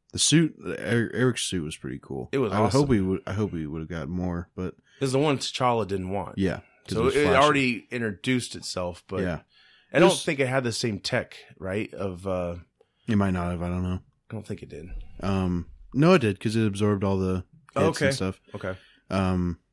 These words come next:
Speaker 1: 'cause, like, there was that one punch that he delivered that knocked them both back 'cause it had
Speaker 2: Oh,
Speaker 1: the kinetic
Speaker 2: sure. Yeah,
Speaker 1: energy.
Speaker 2: yeah, you're right.
Speaker 1: Um, so that looked pretty cool. But so, uh, he threatens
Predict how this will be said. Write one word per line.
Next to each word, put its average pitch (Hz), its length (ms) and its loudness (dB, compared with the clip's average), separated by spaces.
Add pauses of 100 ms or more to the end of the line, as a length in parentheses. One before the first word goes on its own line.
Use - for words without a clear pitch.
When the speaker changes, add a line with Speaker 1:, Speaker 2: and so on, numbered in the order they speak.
(140)
Speaker 1:
'cause, 107 160 -2
like, 92 100 -2
there 101 100 0
was 98 100 0
that 92 120 -2
one 92 160 -2
punch 92 440 -2
that 92 140 -2
he 92 100 0
delivered 92 380 -2
that 87 120 -2
knocked 87 200 -4
them 87 100 -4
both 87 260 -6
back 90 240 -4
'cause 87 120 -8
it 87 100 -4
had 139 60 2
Speaker 2:
Oh, 143 160 4
Speaker 1:
the - 60 -2
kinetic 92 100 0 (100)
Speaker 2:
sure. 87 100 0
Yeah, 85 60 -2
Speaker 1:
energy. 87 200 0
Speaker 2:
yeah, 101 120 0
you're 98 200 -4
right. 87 220 -8 (300)
Speaker 1:
Um, 87 520 0 (500)
so 127 120 0
that 123 60 6
looked 120 120 0
pretty 98 220 2
cool. 95 220 0
But 92 200 -2 (420)
so, 98 480 0 (440)
uh, 92 380 0 (100)
he 107 240 -2
threatens 101 640 0